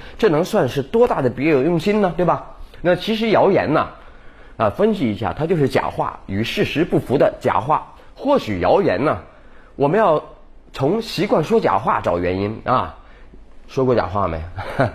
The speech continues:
三人成虎是一种假话啊，还有经常遇到的情况，为了达到自己的目的啊，为了自己的利益，都面不改色、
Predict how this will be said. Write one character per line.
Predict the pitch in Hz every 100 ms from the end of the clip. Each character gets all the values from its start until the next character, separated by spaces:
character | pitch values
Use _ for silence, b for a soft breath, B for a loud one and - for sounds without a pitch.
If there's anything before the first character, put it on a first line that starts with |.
| B B B B
三 | - - 226
人 | 220 196
成 | 147 175
虎 | 196 55 87
是 | -
一 | 117 104
种 | 87 82 87
假 | 87 -
话 | - 98 - -
啊， | - 85 80 B B
还 | - 127
有 | 113 85 85
经 | 85 127
常 | 110 95
遇 | 120
到 | 92
的 | 85
情 | 85 87
况， | 107 87
为 | -
了 | 110
达 | 101 90
到 | 104 107
自 | 107 131
己 | 87
的 | 78 87 87
目 | 113 190
的 | 127 131 - - -
啊， | 98
为 | 98
了 | 127 113
自 | 131
己 | 110 90
的 | 101
利 | 185 156
益， | 160 135 - -
都 | 131 123 -
面 | 156 107
不 | 98
改 | 98 87
色、 | 95 156